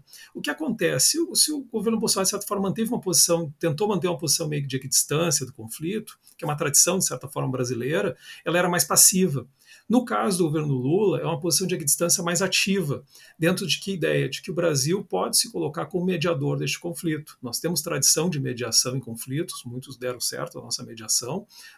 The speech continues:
né? Ah, nós estamos relativamente distante do cenário, e a questão toda é, obviamente, ter a confiança de todas as partes para se colocar como mediador. Aí, nesse sentido, o, o Lula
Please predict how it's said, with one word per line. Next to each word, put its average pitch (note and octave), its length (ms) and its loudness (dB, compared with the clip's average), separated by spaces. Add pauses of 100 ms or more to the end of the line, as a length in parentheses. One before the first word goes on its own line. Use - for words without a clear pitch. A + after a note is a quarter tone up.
né? B2+ 120 0
Ah, C#3 680 2
nós B2+ 160 2
estamos C#3+ 220 2
relativamente D3 720 2
distante D#3+ 560 0
do C3 60 -10
cenário, C3+ 680 -2 (460)
e C4+ 280 4
a G#3 120 -2
questão G3+ 400 2
toda F#3+ 440 2
é, A3 500 -4
obviamente, D3+ 640 -2
ter E3+ 100 -2
a F3 60 -4
confiança D3+ 480 -2
de E3 100 -6
todas E3 220 0
as G3 160 0
partes - 640 -2
para - 100 -8
se - 100 -6
colocar B2+ 280 -8
como C3+ 140 -8
mediador. D#3+ 500 -2 (280)
Aí, D3+ 100 2
nesse F3 220 6
sentido, F#3+ 440 2
o, E3+ 640 2
o D3 40 0
Lula D#3 500 6